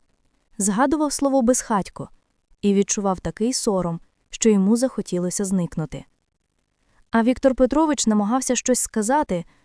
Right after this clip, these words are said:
щось врятувати, але його слова тонули в загальному гаморі. Його репутація, його статус, його пиха — все розсипалося в пил.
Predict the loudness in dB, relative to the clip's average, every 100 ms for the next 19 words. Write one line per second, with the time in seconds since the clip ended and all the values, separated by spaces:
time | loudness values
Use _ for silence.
0 | _ 0 0 2 -4 -4 -4 -2 0 0
1 | -4 -6 _ _ -2 2 2 2 0 0
2 | 0 0 0 0 2 2 0 -2 -4 -2
3 | 0 0 -2 -2 -2 -4 -8 -12 _ _
4 | _ _ _ -2 2 4 2 0 -4 -2
5 | -2 -2 -2 -2 -4 _ _ 0 2 0
6 | -4 -2 0 0 -2 -6 -2 2 2 2
7 | -4 0 0 0 -10 _ _ _ -2 2
8 | 2 2 0 0 0 -2 -2 -4 -2 0
9 | 0